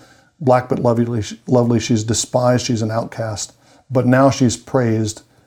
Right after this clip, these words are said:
and she's become a, uh, feminine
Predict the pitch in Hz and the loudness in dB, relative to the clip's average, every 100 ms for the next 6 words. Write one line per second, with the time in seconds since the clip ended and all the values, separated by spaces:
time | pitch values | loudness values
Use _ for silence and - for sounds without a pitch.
0 | - 135 110 123 113 117 - 113 110 101 | -8 -4 -2 -2 -2 -4 -2 0 0 -4
1 | _ _ - - 113 110 110 107 - _ | _ _ -12 -4 -4 -4 -6 -12 -16 _
2 | _ 151 143 120 110 107 | _ 4 6 8 6 2